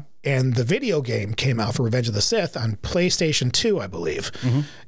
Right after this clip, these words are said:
Speaker 1: And that was my first Star Wars movie after tie, or Star Wars, Star Wars game after tie Fighter.
Speaker 2: Okay.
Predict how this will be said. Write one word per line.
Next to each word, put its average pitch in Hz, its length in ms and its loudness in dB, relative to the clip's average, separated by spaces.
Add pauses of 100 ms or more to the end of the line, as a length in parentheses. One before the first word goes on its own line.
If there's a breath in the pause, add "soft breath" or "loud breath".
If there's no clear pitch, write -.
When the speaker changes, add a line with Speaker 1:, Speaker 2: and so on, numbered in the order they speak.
(100)
Speaker 1:
And 127 300 2
that 131 80 4
was 135 120 2
my 135 100 2
first 143 220 0
Star 165 180 2
Wars 135 140 2
movie 127 300 2
after 123 220 0
tie, 147 260 0 (120)
or 165 120 2
Star 202 260 2
Wars, 147 360 -2
Star 220 180 2
Wars 143 140 0
game 156 320 0
after 147 360 -2
tie - 320 2
Fighter. - 380 -6 (800 loud breath)
Speaker 2:
Okay. 131 340 2